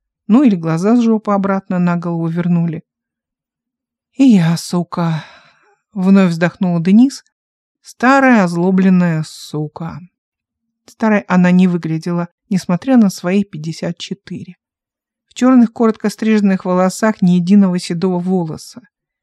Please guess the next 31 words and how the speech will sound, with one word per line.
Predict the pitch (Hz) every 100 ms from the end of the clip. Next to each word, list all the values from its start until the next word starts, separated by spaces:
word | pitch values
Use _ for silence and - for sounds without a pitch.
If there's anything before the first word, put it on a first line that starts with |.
| _
Регулярные | 185 175 185 190 180 180 175
занятия | 180 185 180 190 180
спортом, | - _ 220 220 170 170
здоровый | 165 170 175 170
сон | 170 - 214 202
и |
питание | 160 160 - 214 208
на | 175
протяжении | 156 160 160 180 175 196 175
последних | 160 170 170 180 175 175 175 _
пятнадцати | 196 - 202 156 - _ 170
лет | 190 233 _ _ _
заставили | 220 233 - 277 247 233
время | 214 214 202
течь | 190 - 202
для | 175 170
нее | 185 185 185
медленнее. | 190 180 151 147 151 196 _ _ _ _ _ _ _
К | _
тому | 175 220
же | 240 208
она | 175 170
не | 160
рожала. | 151 143 143 160 165 _ _ _ _ _
Единственная | 175 185 180 - 165 165
беременность | 165 202 220 170 156 -
продлилась | 165 165 202 165 -
не | 175
более | 165 175 170
двух | 165 165 -
недель | 180 175 170 139